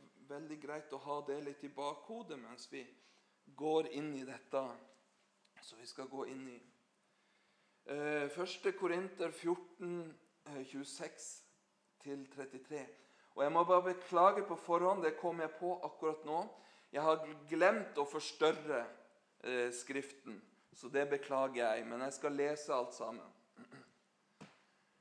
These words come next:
Hvordan er det da, brødre, når dere kommer sammen? Da har hver enkelt av dere en salme, en lære, en åpenbaring,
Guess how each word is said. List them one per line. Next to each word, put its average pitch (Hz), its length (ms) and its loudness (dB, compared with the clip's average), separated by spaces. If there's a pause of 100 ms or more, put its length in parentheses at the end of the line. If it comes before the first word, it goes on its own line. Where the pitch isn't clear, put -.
(880)
Hvordan 233 500 8
er 202 360 10
det 196 160 4
da, 185 300 10
brødre, 156 540 4 (460)
når 151 600 2
dere 220 440 2
kommer 190 420 0
sammen? 160 560 -2 (600)
Da 180 200 10
har 185 280 6 (160)
hver 202 440 6
enkelt 190 600 -4 (120)
av 165 360 2
dere 143 380 0
en 139 140 -4
salme, 190 680 0 (480)
en 143 320 -2
lære, 185 500 4 (320)
en 143 220 -2
åpenbaring, 151 880 0